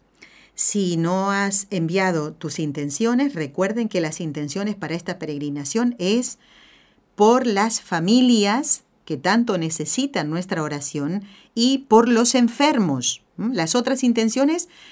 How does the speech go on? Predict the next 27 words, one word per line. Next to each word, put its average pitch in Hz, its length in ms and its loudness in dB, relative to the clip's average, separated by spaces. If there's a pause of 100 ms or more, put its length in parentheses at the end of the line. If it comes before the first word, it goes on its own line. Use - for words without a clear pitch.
(100)
son 214 280 2
para 190 420 2
la 160 180 -4
misa 185 320 0
del 175 120 0
fin 208 240 2
de 175 100 2
mes, 127 220 -6
que 165 100 -4
todavía 180 400 4
falta 147 340 -2
para 127 160 -8
eso. 131 320 -8 (380)
Pero 180 200 6
esta 269 280 2
peregrinación 233 800 0
es 202 220 -2 (160)
exclusiva 196 720 0
para 160 220 -4
pedir 190 480 -2 (100)
por 247 240 4
las 208 300 0
familias 220 640 2 (300)
y 240 300 2 (100)
por 185 180 4
los 156 220 -6
enfermos. 139 640 -6